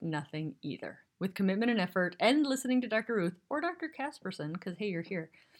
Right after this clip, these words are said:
um, we're a testament that the physical connection beco-, can become much improved. The brain work is essential." Oh, yeah, that's what I always say. Um,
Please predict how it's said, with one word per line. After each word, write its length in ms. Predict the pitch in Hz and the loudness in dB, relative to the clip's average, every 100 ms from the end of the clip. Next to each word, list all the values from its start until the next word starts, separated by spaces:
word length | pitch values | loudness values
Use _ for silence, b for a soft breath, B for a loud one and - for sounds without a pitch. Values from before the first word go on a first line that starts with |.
| b b | b b
um, 240 | - 190 190 | 0 2 4
we're 160 | 214 | 4
a 60 | 196 | 4
testament 480 | 247 240 233 240 240 | 2 0 0 0 0
that 140 | 185 | -2
the 60 | - | 0
physical 380 | 208 208 214 214 | 0 2 0 0
connection 480 | - 180 - 175 | 0 0 0 0
beco-, 520 | 175 180 - 156 - - | 0 -2 -4 -6 -6 0
can 160 | 190 | 2
become 380 | 190 185 160 170 | 2 2 0 0
much 280 | 165 165 - | 0 -2 -4
improved. 580 | 170 170 - 170 151 - | -2 -2 0 0 0 -2
The 80 | 180 | -4
brain 520 | 156 170 185 196 214 | -2 0 2 2 2
work 300 | 170 175 185 - | 2 2 2 -2
is 180 | 170 170 | -2 0
essential." 540 | 175 220 214 165 - B B B B B - | 2 2 2 0 -4 B B B B B 0
Oh, 640 | 359 403 370 294 220 180 | 2 2 4 4 4 2
yeah, 580 | 214 359 349 302 220 151 | 2 4 4 6 4 2
that's 160 | 180 262 | -4 0
what 100 | 285 | 2
I 60 | 277 | 4
always 200 | 262 - | 2 0
say. 320 | 311 165 - _ B B B B B - | 0 -2 -6 _ B B B B B 0
Um, 540 | 202 190 185 180 185 | 4 6 6 2 -2